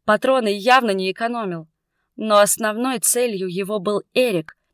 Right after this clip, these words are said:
и охранник не скрывал этого. "Выходи, мразь! Как ты можешь жить после того, что сделал с ней?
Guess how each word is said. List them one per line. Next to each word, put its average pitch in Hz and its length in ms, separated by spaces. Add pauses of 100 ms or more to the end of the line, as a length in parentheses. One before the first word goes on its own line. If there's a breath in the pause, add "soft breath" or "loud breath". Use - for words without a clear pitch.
(240)
и 226 80
охранник 202 880
не 214 180
скрывал 226 560
этого. 165 480 (1120)
"Выходи, 220 640
мразь! 196 560 (360)
Как 208 220
ты 220 140
можешь 208 380
жить 202 360
после 214 300
того, 220 260
что 240 200
сделал 196 480
с - 120
ней? 175 300